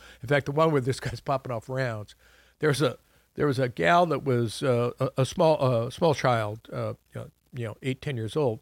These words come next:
and she's on a cell phone. This is, like, two in the morning. And she's by the command post. Well, she was part of the family there. And I go, "Sweetheart, who are you talking to?" "My uncle." "That's the shooter."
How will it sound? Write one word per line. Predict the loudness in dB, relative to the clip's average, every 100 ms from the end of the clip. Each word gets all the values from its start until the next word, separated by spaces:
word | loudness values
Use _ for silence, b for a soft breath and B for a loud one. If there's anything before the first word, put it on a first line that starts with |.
| _
and | -8
she's | -4 -2
on | -2
a | -2
cell | -2 -2 -2
phone. | -8 -12 -12 _ -14
This | -10
is, | -4
like, | -4 -4
two | -6
in | -4
the | -2
morning. | -2 -4 -8 -14 _ _ _ _ _ _ _ _ _ _ _
And | 0 0 -2 -4
she's | -4
by | 2 2
the | 2
command | -2 2 2 2
post. | 0 0 0
Well, | -2
she | 2 2
was | 4 2 -2 -6 -18 _
part | 0 2
of | 2
the | -2
family | -4 -2 0 0 -2
there. | -4 -6
And | -6
I | -4
go, | -6 -10 _ _ _ _ _ _
"Sweetheart, | -4 -4 -6 _ _ _
who | -8
are |
you | -4
talking | -6 -6
to?" | -12 -14 _ _ _ _ _ _ _
"My | -2 0
uncle." | 0 -2 -6 -8 _ _ _ _ _ _ _ _ _ _ _ _ _ -2
"That's | 0 0
the |
shooter." | -2 0 -2